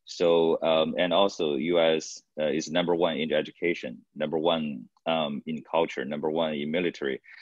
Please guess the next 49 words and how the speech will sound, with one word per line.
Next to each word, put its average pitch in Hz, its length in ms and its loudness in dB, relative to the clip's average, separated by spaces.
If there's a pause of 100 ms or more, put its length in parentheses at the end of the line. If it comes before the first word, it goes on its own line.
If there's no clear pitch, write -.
(180)
Uh, 71 120 -2
there's 76 240 -2
a - 20 -2
lot 80 160 2
of 80 160 0
number 80 240 -4
one 80 160 -2
in 71 100 -8
the 71 100 -4
U 73 140 -2
S. 67 280 -4
So 78 180 -4
I, 76 220 0
I 80 80 -2
don't 92 200 -6
think 90 180 -10 (120)
Chinese 80 500 -6
people 71 380 -4 (380)
are, 71 480 2 (220)
uh, 73 240 -2
you 78 140 -2
know, 73 340 -4 (300)
that 92 200 4
ambitious 78 760 -2
to, 71 680 0
uh, 71 180 -2
surpass - 460 -6
U 78 100 -2
S 71 180 -4
in 67 180 -10
all 80 200 2
kinds 71 220 -8
of 71 120 -2
fields. 64 500 -6
So 69 500 -6 (160)
I, 73 100 -6 (100)
I 71 60 -6
guess 73 360 -6
the 71 340 -2
U 78 240 0
S, 73 320 -2 (500)
uh, 76 240 0
community, 92 380 -4 (140)
business 87 340 -4
community 85 320 -6
shouldn't 78 460 -6
worry 78 320 2
about 60 320 -6
that. 52 240 -10